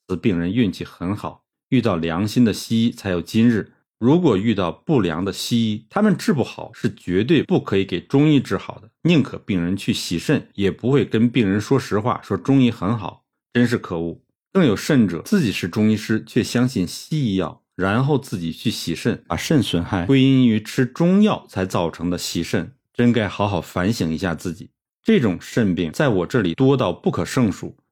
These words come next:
都是因为吃了西药伤到肾脏，然后要洗肾，结果命好遇到我，就把他们从鬼门关前抓回来，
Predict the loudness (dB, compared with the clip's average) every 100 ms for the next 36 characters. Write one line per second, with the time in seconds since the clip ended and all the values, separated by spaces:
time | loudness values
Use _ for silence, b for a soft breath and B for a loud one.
0 | _ 0 2 2 2 2 0 -2 -6 -4
1 | -4 -4 -2 0 2 -2 -6 -6 -2 0
2 | 0 -4 -2 0 2 0 -4 -4 -2 -2
3 | 0 0 0 -4 -8 -6 -6 -6 _ _
4 | _ _ 2 4 4 2 0 -2 0 2
5 | 2 -2 -6 -14 _ _ _ 0 0 0
6 | 0 0 0 -2 0 0 2 0 0 0
7 | 0 -4 -2 0 0 -2 -6 -10